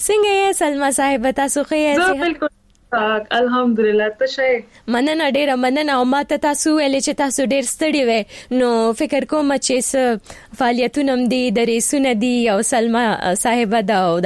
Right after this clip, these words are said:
Speaker 1: هغې کارونه دي. نو مننه چې بیا هم تاسو موږ له وخت راکړو.
Speaker 2: آه، نن کله سیزن سٹارټ سوی ده، یخانو چې دا ریسونه کېږي که نه، ډیزرټ چې، لکه صحرا چې.
Speaker 1: ها.
Speaker 2: بیا نن کله لږ کې سیزن هم دا وی، کله هلې، کله اورې، لږ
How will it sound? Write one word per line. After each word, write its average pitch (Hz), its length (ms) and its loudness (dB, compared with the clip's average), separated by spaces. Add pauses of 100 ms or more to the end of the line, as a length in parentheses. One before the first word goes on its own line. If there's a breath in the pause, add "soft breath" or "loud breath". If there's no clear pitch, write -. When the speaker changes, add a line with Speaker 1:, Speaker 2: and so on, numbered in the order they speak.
Speaker 1:
هغې 233 160 0
کارونه 240 360 0
دي. 226 160 0
نو 214 180 0 (360 loud breath)
مننه 277 420 2
چې 339 100 0
بیا 262 200 0
هم 254 60 -2 (120)
تاسو 220 180 -2
موږ 214 120 0
له 185 100 -2
وخت 156 240 -2
راکړو. 160 260 -6 (1120)
Speaker 2:
آه، 294 220 2
نن 330 280 -2
کله 277 300 -4
سیزن 269 420 -2
سٹارټ 240 320 -2
سوی 247 320 0
ده، 226 40 0 (100)
یخانو 277 440 0
چې 240 240 -2
دا 226 160 0
ریسونه 214 360 0
کېږي 208 360 0
که 202 60 0
نه، 302 220 0 (120)
ډیزرټ 208 380 2
چې، 180 360 -10
لکه 202 180 -2
صحرا 208 360 0 (140)
چې. 190 100 -8 (280)
Speaker 1:
ها. 190 160 -8 (160)
Speaker 2:
بیا 220 540 2 (140)
نن 233 280 0
کله 226 200 0
لږ 226 240 -2
کې 240 60 0 (100)
سیزن 262 280 0
هم 285 280 2
دا 233 120 4
وی، 220 200 0
کله 233 180 0
هلې، 233 300 0
کله 214 200 0
اورې، 208 480 -2
لږ 214 100 -2